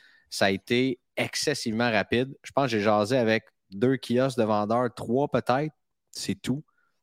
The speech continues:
Ça a été comme trois minutes. « Hey, t'as-tu ça, t'as-tu ça ? » « Non. » « Ok, c'est beau, merci. » Mais je crois que l'an prochain, on devrait s'attendre à voir plus de hockey au National.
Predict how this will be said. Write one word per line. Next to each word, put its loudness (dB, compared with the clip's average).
Ça -2
a 2
été 0
comme -2
trois 2
minutes. « 0
Hey, 0
t'as-tu -6
ça, -4
t'as-tu -4
ça ? » « -4
Non. » « -6
Ok, -10
c'est -2
beau, 0
merci. » -8
Mais 0
je 2
crois 0
que -4
l'an 0
prochain, -2
on -2
devrait 2
s'attendre 0
à 2
voir 2
plus -2
de 2
hockey -2
au -6
National. -8